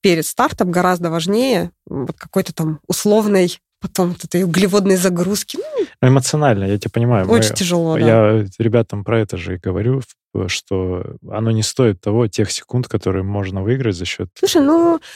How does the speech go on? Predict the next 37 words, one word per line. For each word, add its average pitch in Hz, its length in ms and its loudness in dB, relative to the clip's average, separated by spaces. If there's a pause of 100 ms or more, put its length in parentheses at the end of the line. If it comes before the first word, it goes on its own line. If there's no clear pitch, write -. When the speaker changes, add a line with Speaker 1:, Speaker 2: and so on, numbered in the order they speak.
(100)
Speaker 1:
вот, 262 160 0
эм, 208 920 0
м, 214 60 -2
считается, 269 440 2
что 226 640 0
такая 220 280 0
диета, 208 560 0
что - 220 -2
делать, 170 260 0
зачем 196 240 0
она 165 120 0
нужна? 156 300 -6
Чтобы 180 260 -4
напитать 214 560 0
вот - 120 0
организм, 220 640 0
м, 196 340 0
запастись - 640 -2
углеводами, 202 580 2
Speaker 2:
Сжечь 143 240 4
Speaker 1:
да? 147 180 0
Speaker 2:
гликоген 208 340 2
сначала, 95 500 -4
Speaker 1:
Да. 87 100 0
Speaker 2:
да, 80 140 0
а - 40 -6
потом, 113 380 -4
а 104 180 -6
потом 101 260 -6
запастись. 95 300 -6
Speaker 1:
А 190 100 -2
потом, 254 420 2
да, 170 200 0
им, 233 200 2
его 208 260 2
запастись. 214 520 -4
Но, 240 760 4